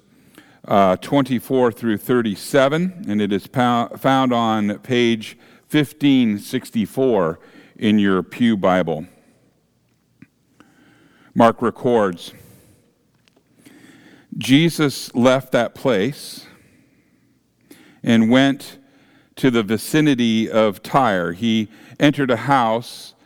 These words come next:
and did not want anyone to know it, yet he could not keep his presence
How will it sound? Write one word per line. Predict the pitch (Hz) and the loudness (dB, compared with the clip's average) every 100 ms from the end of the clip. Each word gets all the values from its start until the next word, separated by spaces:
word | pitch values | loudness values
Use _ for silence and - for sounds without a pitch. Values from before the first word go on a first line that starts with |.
| _ _ _ | _ _ _
and | 110 107 | -4 0
did | 123 123 | 0 2
not | 131 120 | 0 0
want | 117 123 120 | 0 -2 -2
anyone | 123 127 117 113 104 | -2 0 0 -2 -2
to | 131 | -2
know | 135 143 120 | 2 2 2
it, | 98 | 0
yet | 104 110 104 | 0 0 0
he | 98 117 117 113 107 | -4 -2 0 0 -4
could | - 135 117 | 0 0 2
not | 120 113 - | 0 0 -4
keep | - 143 117 - | -2 0 0 -2
his | 113 98 - | -4 -4 -8
presence | - 135 117 110 98 - | -2 0 0 -2 -6 -8